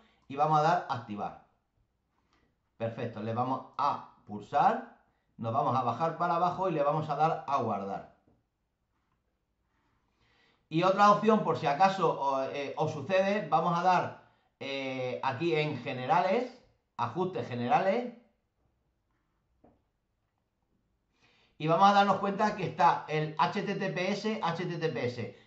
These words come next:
Si tuvieses el H T T P, lo único que tendrías que poner la S, bajarte abajo, darle a guardar. Y ya está.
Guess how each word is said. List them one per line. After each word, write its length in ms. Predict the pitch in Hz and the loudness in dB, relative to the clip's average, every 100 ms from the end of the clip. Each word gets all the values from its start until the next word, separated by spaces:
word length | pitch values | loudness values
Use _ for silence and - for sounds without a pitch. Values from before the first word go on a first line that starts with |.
| _ | _
Si 220 | - 117 | -12 -10
tuvieses 540 | 156 160 170 175 - - | -6 -4 -4 -6 -8 -4
el 240 | 156 156 | -4 0
H 260 | 156 160 160 | 0 0 -4
T 120 | 160 | -4
T 140 | 165 | -2
P, 420 | 160 196 240 - - | -2 0 -2 -2 -8
lo 80 | 147 | -2
único 220 | 156 156 | 0 0
que 140 | 156 | 0
tendrías 240 | 139 135 - | -4 -6 -6
que 100 | 127 | -6
poner 260 | 135 139 | -4 -2
la 160 | 143 185 | 0 0
S, 540 | 196 226 247 - - - | 0 2 2 0 -10 -4
bajarte 440 | 123 147 147 151 | -2 0 0 0
abajo, 380 | 160 190 - 120 | 4 4 2 -2
darle 200 | 135 139 | -2 0
a 60 | |
guardar. 640 | 143 170 170 202 240 - - _ _ _ _ _ _ _ _ _ _ _ _ _ _ _ _ _ _ _ _ _ | 2 2 4 2 2 -6 -16 _ _ _ _ _ _ _ _ _ _ _ _ _ _ _ _ _ _ _ _ _
Y 100 | 143 | -10
ya 100 | 135 | -6
está. 360 | 113 101 98 | -6 -6 -8